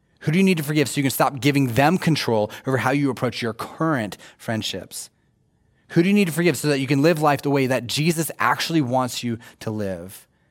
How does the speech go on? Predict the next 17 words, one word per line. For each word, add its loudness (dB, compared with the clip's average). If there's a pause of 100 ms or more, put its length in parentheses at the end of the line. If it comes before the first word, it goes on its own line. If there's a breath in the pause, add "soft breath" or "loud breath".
(960)
Who 0
do 0
you 4
need 4
to -4
forgive -2
in -2
the 0
same -2
way -6 (460 soft breath)
that -8
Jesus -4 (380 soft breath)
has -8
forgiven -8
you? -16 (1040)
Let's -14
pray. -18